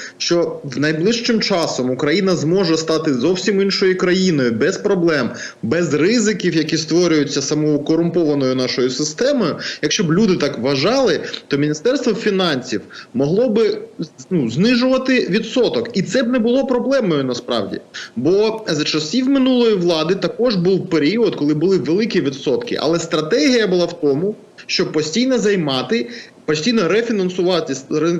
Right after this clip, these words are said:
рефінансувати старі кредити, але за все більш нижчою, е, ну, за це, за це більш нижчим відсотком. Тобто ми починали економити. Зараз ситуація інша, вона протилежна. Чим далі,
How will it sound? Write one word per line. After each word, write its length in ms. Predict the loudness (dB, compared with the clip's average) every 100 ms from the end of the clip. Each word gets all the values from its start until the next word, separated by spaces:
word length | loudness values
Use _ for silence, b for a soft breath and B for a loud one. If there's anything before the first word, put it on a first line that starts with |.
| 0
рефінансувати 720 | 0 0 -2 0 0 0 -2
старі 320 | -2 0 0
кредити, 640 | 0 -2 -2 -2 0 -2 -2 B
але 220 | -2 0
за 140 | 0 0
все 320 | -2 0 0 0 -4 -4
більш 420 | 0 0 0 -6 -12 -18 -6
нижчою, 840 | 0 0 0 -4 0 2 2 -2 -8 -20 -16 -6
е, 200 | -2 0
ну, 320 | 0 0 0
за 120 | -2
це, 140 | 0 0
за 240 | 0 -2
це 220 | 0 0
більш 280 | 2 0 0
нижчим 380 | 0 0 2 2
відсотком. 600 | 2 0 0 0 -4 -8 B B B
Тобто 240 | -2 0
ми 180 | 2 2
починали 600 | 2 -2 0 0 2 2 0
економити. 760 | -2 -2 0 2 2 0 -4 -6 B B -2
Зараз 440 | 0 0 -2 0
ситуація 600 | 0 2 2 0 2 2
інша, 640 | 2 0 0 2 0 -2 0
вона 280 | 0 0
протилежна. 1200 | 0 0 0 2 2 2 4 2 0 -2 -6 -6 B B -4
Чим 360 | 0 0 0
далі, 500 | 0 0 2 0 -2